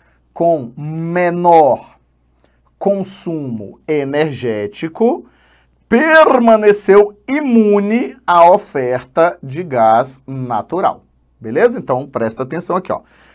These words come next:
Primeiro, inferir, a gente precisa sempre trabalhar com essa ideia dentro da noção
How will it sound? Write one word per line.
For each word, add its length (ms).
Primeiro, 520
inferir, 920
a 60
gente 220
precisa 260
sempre 480
trabalhar 460
com 100
essa 220
ideia 460
dentro 640
da 220
noção 800